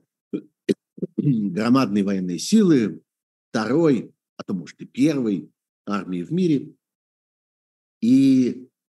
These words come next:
э, так сказать, вот региональной, э, страны, которая, э, ничего не сможет противопоставить. Год спустя мы видим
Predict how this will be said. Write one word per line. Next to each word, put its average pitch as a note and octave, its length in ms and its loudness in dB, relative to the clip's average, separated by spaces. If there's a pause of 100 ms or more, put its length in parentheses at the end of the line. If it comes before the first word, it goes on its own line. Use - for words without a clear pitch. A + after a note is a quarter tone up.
(300)
э, G#2+ 40 -12
так F#2+ 1000 -4
сказать, G2+ 560 -6
вот F#2+ 440 -6
региональной, G2+ 920 -2 (240)
э, E2 40 -12
страны, D3 500 -6
которая, G2 960 -10
э, - 120 -18 (600)
ничего F#2+ 300 -4
не F2+ 60 -2
сможет E2 300 -10
противопоставить. - 760 -16
Год B2 220 -2
спустя G#2+ 600 -8 (1200)
мы C#3+ 180 4
видим D3+ 580 0